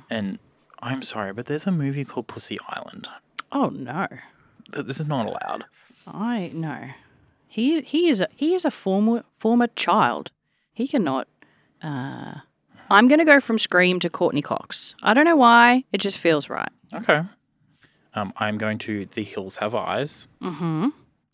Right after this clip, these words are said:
Speaker 1: And I think this may destroy us even more. What step are we up to? I think this is three, maybe four.
Speaker 2: So we've gone Bruce Lee
Speaker 1: Yes.
Speaker 2: was in a film with some guy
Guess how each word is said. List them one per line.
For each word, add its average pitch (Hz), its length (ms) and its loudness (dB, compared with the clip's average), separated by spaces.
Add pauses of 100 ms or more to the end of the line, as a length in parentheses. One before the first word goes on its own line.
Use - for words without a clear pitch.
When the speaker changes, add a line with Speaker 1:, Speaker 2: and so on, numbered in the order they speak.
(120)
Speaker 1:
And 202 120 -8
I 180 80 -6
think - 420 -12
this - 200 -10
may 87 240 -12 (960)
destroy - 300 -8
us - 220 -8
even 98 160 -8
more. 87 120 -12 (220)
What 339 140 -2
step - 360 -2
are 107 40 -4
we 92 120 -6
up - 200 -14
to? - 120 -10 (440)
I 120 80 -8
think 160 180 -8
this 151 220 -4
is 139 180 -8 (120)
three, 151 540 -4
maybe 101 220 -6
four. - 300 -14 (680)
Speaker 2:
So 185 360 4
we've 185 180 -2
gone 185 220 0
Bruce 226 340 2
Lee 175 420 4
Speaker 1:
Yes. - 440 -8
Speaker 2:
was 180 180 -2
in 180 140 2
a 175 40 -2
film 180 300 0
with 175 100 -2
some 196 240 0
guy 156 580 2